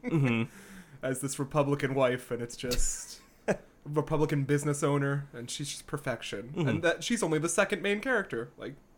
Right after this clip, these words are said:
Speaker 2: we got that main girl doing crazy things, and John Hamm's a, a right-winger. <laughs>
Speaker 1: Yes.
Speaker 2: And the guns are coming out now, so.
Speaker 1: Yes.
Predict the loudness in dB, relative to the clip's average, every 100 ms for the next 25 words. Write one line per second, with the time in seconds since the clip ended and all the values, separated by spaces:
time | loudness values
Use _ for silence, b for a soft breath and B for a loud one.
0 | -16 -8 0 0 2 0 2 0 0 -2
1 | -2 -2 -2 -4 -2 0 0 2 0 0
2 | 0 -2 B B B 2 6 10 8 10
3 | 8 8 6 4 -4 0 2 4 0 b
4 | b b 2 8 8 8 6 4 4 6
5 | 4 2 -2 -2 -2 2 4 4 0